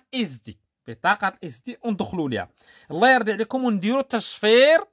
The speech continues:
بطاقه الاس دي. اش كتعني التشفير بطاقه الاس دي؟ لاحظوا معايا مزيان، كتعني ان اي واحد مثلا ملي غيدخل ليا، لا قدر الله، نتمنوا يحفظ الله الجميع، ولكن الوقايه خير من العلاج،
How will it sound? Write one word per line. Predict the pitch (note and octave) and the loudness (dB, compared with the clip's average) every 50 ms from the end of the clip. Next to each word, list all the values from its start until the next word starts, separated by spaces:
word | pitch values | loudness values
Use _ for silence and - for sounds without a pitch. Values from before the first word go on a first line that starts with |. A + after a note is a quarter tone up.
| _ _ | _ _
بطاقه | D3 D3 F#3+ G3 - A3+ A#3+ B3+ - - B3+ - | -12 -12 -10 -8 -6 -6 -6 -6 -4 -6 -8 -8
الاس | B3 - B3+ A3 D#3+ C3+ | -8 -10 -10 -10 -10 -10
دي. | B2+ B2+ B2 - - | -10 -12 -12 -10 -10
اش | G#3 - | -12 -10
كتعني | - C#4 - B3 C4+ C#4 | -10 -8 -8 -4 -2 -2
التشفير | C4 - - - - B3 A#3+ A#3 A3 | -4 -4 -6 -12 -6 -2 -2 -2 0
بطاقه | G#3 G#3+ G#3+ G#3+ G3 - G3+ F#3+ - _ - | -2 -4 0 0 0 0 0 -2 -2 _ -10
الاس | F#3 C#3+ | -10 -10
دي؟ | B2 A2 A2 G2+ _ _ _ _ _ - | -10 -10 -12 -14 _ _ _ _ _ 2
لاحظوا | G3 E3 F3+ F#3 G#3+ | 2 2 2 -2 0
معايا | G#3 F#3+ F#3 F#3 F3+ | 2 2 2 2 0
مزيان، | D#3 B2+ C3 A#2 G2+ F2+ E2+ - _ _ _ _ _ _ | -6 -6 -8 -8 -8 -10 -14 -18 _ _ _ _ _ _
كتعني | - B3+ C#4 C4+ - G#3+ F#3+ G#3 A3 C4+ D#4 E4 F4+ - _ _ _ _ _ _ - A3+ | 4 4 4 4 2 -2 -2 0 2 2 0 0 -4 -6 _ _ _ _ _ _ 0 2
ان | B3 B3 A#3 A3+ G#3+ G3+ F#3+ F3 - _ - | 2 2 2 0 2 2 2 2 0 _ 0
اي | C#4+ D#4 C#4 B3 A#3 A3 | 0 0 2 0 0 0
واحد | G3 F3+ A3 C#4 C4 - - C4 _ _ _ _ - | 0 2 4 4 4 4 0 -14 _ _ _ _ -12
مثلا | F3+ F3+ - F#3+ F3+ E3+ | -10 -8 -8 -8 -6 -6
ملي | E3 F3+ A3+ C4+ D4+ B3+ | -6 -6 -8 -6 -6 -6
غيدخل | - - F#3+ G3 - - - D#3+ F#3+ F#3+ G3 | -2 -2 -2 -2 -2 -6 -10 -8 -6 -6 -6
ليا، | F#3 F3 E3+ E3 D#3+ D#3 | -6 -6 -4 0 0 2
لا | F3 - | 2 2
قدر | - - - G#3+ E3 E3+ E3 D#3+ D#3 | 2 2 0 -2 0 0 -2 -2 -2
الله، | D3 D#3 F#3 F#3+ F3 | -4 -2 -2 -2 -2
نتمنوا | E3 E3 E3 D3+ - E3+ F3 F3+ F#3+ G#3 A3 G#3 F#3+ | -4 -12 -18 -16 -16 -12 -12 -10 -8 -6 -4 -6 -6
يحفظ | - - - - F#3 D#3+ D#3+ | -6 -8 -4 -4 -4 -4 -4
الله | E3+ F#3+ F3+ | -2 2 2
الجميع، | E3 D#3 C3+ D#3 E3 F3 G3 G#3+ G#3 D#3 | 2 0 -2 -6 -6 -4 -4 -6 -6 -4
ولكن | E3+ E3+ E3 D#3+ - E3 | -2 -2 -2 -4 -6 -6
الوقايه | D3 D3 D#3 D3+ - - D#3 E3 D3+ C3+ | -6 -4 -4 -4 -4 0 0 0 0 0
خير | - - C3+ C3+ C3+ | -2 -4 -8 -8 -8
من | C#3 C#3 C#3 | -8 -12 -12
العلاج، | C#3 B2+ B2 D3 F#3 B3 C#4+ - | -12 -12 -8 -2 2 2 2 2